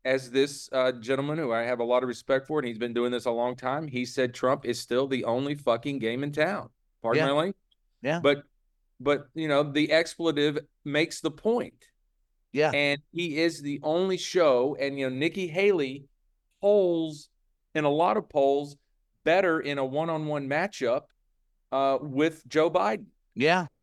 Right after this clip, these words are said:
Speaker 1: And, you know, she's a very conservative individual. Um, you mentioned her M-, Medicare and Social Security, um, what she wants to do, uh, extend the eligibility deadline until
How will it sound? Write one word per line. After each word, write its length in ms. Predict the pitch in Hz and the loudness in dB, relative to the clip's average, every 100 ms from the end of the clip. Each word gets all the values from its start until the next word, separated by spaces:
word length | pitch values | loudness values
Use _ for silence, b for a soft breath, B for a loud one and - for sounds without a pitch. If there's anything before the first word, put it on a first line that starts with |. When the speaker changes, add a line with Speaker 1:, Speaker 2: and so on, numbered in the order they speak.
| - | -12
Speaker 1:
And, 260 | 147 147 135 | -8 -8 -6
you 120 | 151 | -4
know, 120 | 139 | -4
she's 520 | 135 - 151 143 123 _ | -6 -4 -2 -2 -6 _
a 100 | 120 | -4
very 380 | 98 110 113 120 | -2 0 2 0
conservative 720 | 120 127 - 139 139 139 143 | -2 -6 0 2 2 2 0
individual. 800 | 139 147 139 147 165 190 214 220 - _ _ - | 0 0 0 0 0 0 0 0 -6 _ _ -4
Um, 320 | 123 120 120 | 0 0 -2
you 140 | 123 | -4
mentioned 440 | 131 143 143 143 127 | -2 -2 -2 -6 -2
her 160 | 139 | -2
M-, 140 | 131 107 101 | -2 -4 -10
Medicare 640 | 120 123 139 135 147 143 151 | -4 2 2 2 2 2 2
and 100 | 135 | 0
Social 300 | 139 135 123 | -4 -4 -10
Security, 720 | 131 - 147 143 139 139 139 - _ _ | -14 -4 0 2 2 2 -2 -14 _ _
um, 300 | 123 120 120 | -2 0 2
what 140 | 123 123 | 0 0
she 160 | - | -2
wants 280 | 143 147 143 | 0 0 -2
to 140 | - | -8
do, 400 | 127 139 156 208 214 _ | -2 2 2 0 -6 _
uh, 40 | 113 | -8
extend 600 | 107 120 - 143 139 135 | -6 -6 -4 0 0 2
the 100 | 127 | 2
eligibility 800 | 139 139 120 117 113 135 131 123 | 4 2 -2 -10 0 2 2 0
deadline 540 | 123 131 127 131 139 139 | 0 0 0 -4 -6 -6
until 520 | 113 135 127 123 | -4 0 0 -2